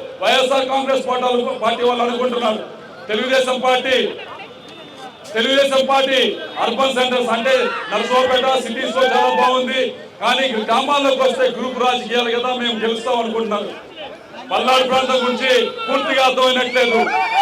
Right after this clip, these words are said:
గ్రూప్ రాజకీయాలు, గ్రూప్ రాజకీయాలే. ఏది మంచిదో, ఏది చెడు, చెడో,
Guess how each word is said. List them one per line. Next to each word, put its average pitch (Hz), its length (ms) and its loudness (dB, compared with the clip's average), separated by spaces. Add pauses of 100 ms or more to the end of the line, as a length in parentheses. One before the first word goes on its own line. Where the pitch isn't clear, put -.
(140)
గ్రూప్ 523 200 0
రాజకీయాలు, 523 460 2
గ్రూప్ - 220 4
రాజకీయాలే. 277 800 4 (340)
ఏది 262 360 2
మంచిదో, 254 500 2
ఏది 254 500 2
చెడు, 254 400 0
చెడో, 254 340 4